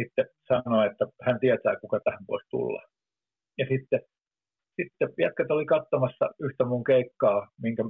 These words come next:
että mä olin, niinku, ihan rivimiehenä Seppälän Joken semmoisessa levyjulkkarijutussa, ja soitin siellä sit, mitä soitin, ja tietämättä, että jätkät on siellä, ja tota, sitten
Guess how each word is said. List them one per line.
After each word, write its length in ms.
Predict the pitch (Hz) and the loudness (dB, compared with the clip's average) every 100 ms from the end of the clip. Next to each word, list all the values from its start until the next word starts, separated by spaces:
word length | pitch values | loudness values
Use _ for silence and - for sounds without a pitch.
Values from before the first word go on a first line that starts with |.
| 95 _ - - | -8 _ -18 -12
että 100 | - 127 | -6 0
mä 60 | |
olin, 180 | 113 107 | 0 0
niinku, 220 | 107 110 | -2 0
ihan 240 | 110 110 107 | 2 0 0
rivimiehenä 840 | 117 110 - - 104 - 110 95 - _ _ _ _ _ _ _ _ _ _ _ | 0 0 -4 -6 -6 -6 -8 -8 -10 _ _ _ _ _ _ _ _ _ _ _
Seppälän 460 | 135 127 113 110 110 | -4 -2 0 2 2
Joken 380 | 113 - 104 98 _ _ _ _ _ _ _ _ | 0 0 -2 -4 _ _ _ _ _ _ _ _
semmoisessa 360 | 127 107 107 104 | -4 -2 -2 0
levyjulkkarijutussa, 1080 | 104 101 98 95 113 101 104 - - - 123 | 2 2 0 0 -2 0 -2 -6 -6 -2 0
ja 180 | 107 - _ _ _ _ _ _ _ _ _ _ | 0 -2 _ _ _ _ _ _ _ _ _ _
soitin 360 | - 117 110 190 | 0 2 0 -2
siellä 300 | 208 175 165 147 | 0 2 0 -2
sit, 120 | 170 | -10
mitä 220 | 160 151 143 | -8 -6 0
soitin, 420 | 160 151 143 127 | 2 2 0 -2
ja 200 | 120 117 - - _ _ _ _ | -2 -2 -6 -20 _ _ _ _
tietämättä, 640 | 156 143 127 123 120 - 113 | 2 2 4 2 0 0 0
että 120 | 127 | 2
jätkät 320 | 127 - 123 | 0 0 0
on 160 | 127 113 | 0 0
siellä, 380 | 123 104 104 107 | 0 2 2 -2
ja 100 | 110 - | -4 -6
tota, 220 | 104 101 - _ _ _ _ _ _ _ - | -4 -4 -4 _ _ _ _ _ _ _ -10
sitten 340 | 139 - 135 | -6 0 0